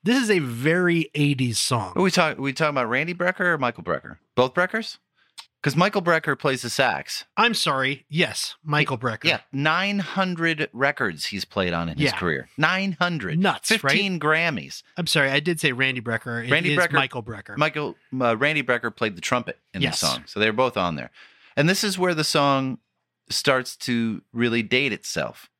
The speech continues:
Speaker 2: uh, because it becomes a victim of eighties production, and it become, it goes full soft rock and adult contemporary, and would be about
Speaker 1: <laughs>
Speaker 2: this time that I start to lose interest in the record. Not that the songwriting is poor,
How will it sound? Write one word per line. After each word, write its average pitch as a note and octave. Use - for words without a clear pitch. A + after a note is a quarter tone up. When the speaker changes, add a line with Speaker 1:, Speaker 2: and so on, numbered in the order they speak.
Speaker 2:
uh, F#2+
because A2
it -
becomes A2+
a G#2
victim A2+
of G2+
eighties G2
production, A#2+
and F#2+
it G2
become, F#2+
it G2+
goes G2+
full B2+
soft A2+
rock D#2+
and F#2
adult E2+
contemporary, D#2
and E2
would F#2+
be G2
about F2+
Speaker 1:
<laughs> -
Speaker 2:
this C#3+
time A#2
that B2
I A#2+
start A#2+
to B2+
lose A#2+
interest A#2+
in A2
the G#2+
record. B2+
Not E3+
that A#3+
the B3+
songwriting F#3
is A2+
poor, E2+